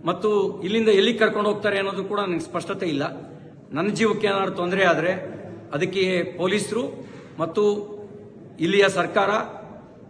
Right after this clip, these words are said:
ವಿಶೇಷವಾಗಿ ಲಕ್ಷ್ಮೀ ಹೆಬ್ಬಾಳ್ಕರ್, ಡಿ ಕೆ ಶಿವಕುಮಾರ್ ಅವರು, ಅವ್ರ ತಂಡವೇ ಇದಕ್ಕೆ ಕಾರಣ ಆಗತ್ತೆ ಅನ್ನೋದನ್ನ ಈ ಮೂಲಕ ನಾನು ತಿಳಿಸೋದಕ್ಕೆ ಬಯಸ್ತಾ ಇದ್ದೀನಿ. ಆ, ಎಲ್ಲವೂ ನಿಗೂಢವಾಗಿದೆ. ಯಾವುದೋ ಕ್ರಿಮಿನಲ್ಗಳನ್ನು ನಡೆಸ್ಕೊಳ್ಳೋ ರೀತಿಯಲ್ಲಿ ನಡೆಸ್ಕೊಳ್ತಾ ಇದ್ದಾರೆ.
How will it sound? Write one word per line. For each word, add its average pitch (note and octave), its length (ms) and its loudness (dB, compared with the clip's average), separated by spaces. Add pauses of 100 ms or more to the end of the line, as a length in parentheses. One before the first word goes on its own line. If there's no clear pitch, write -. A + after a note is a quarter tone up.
ವಿಶೇಷವಾಗಿ G#3+ 600 4
ಲಕ್ಷ್ಮೀ F#3 320 -2
ಹೆಬ್ಬಾಳ್ಕರ್, F#3+ 720 0
ಡಿ E3 100 -2
ಕೆ G3+ 140 0
ಶಿವಕುಮಾರ್ F#3 500 -4
ಅವರು, F3+ 560 -6 (200)
ಅವ್ರ D3 140 -4
ತಂಡವೇ A3+ 420 6
ಇದಕ್ಕೆ G3+ 280 0
ಕಾರಣ F3 280 -2
ಆಗತ್ತೆ E3 380 -2
ಅನ್ನೋದನ್ನ D#3+ 360 -4 (600)
ಈ D#3+ 180 2
ಮೂಲಕ F3+ 320 -2
ನಾನು D3+ 280 -2 (480)
ತಿಳಿಸೋದಕ್ಕೆ E3 480 -4
ಬಯಸ್ತಾ D3 260 -4
ಇದ್ದೀನಿ. C3+ 260 -6 (640)
ಆ, C3+ 220 -4
ಎಲ್ಲವೂ E3 500 4
ನಿಗೂಢವಾಗಿದೆ. F3+ 960 2 (320)
ಯಾವುದೋ F#3+ 380 4
ಕ್ರಿಮಿನಲ್ಗಳನ್ನು A#3 720 4
ನಡೆಸ್ಕೊಳ್ಳೋ G#3+ 400 0
ರೀತಿಯಲ್ಲಿ G3+ 460 -2
ನಡೆಸ್ಕೊಳ್ತಾ E3 440 -4
ಇದ್ದಾರೆ. C#3 240 -2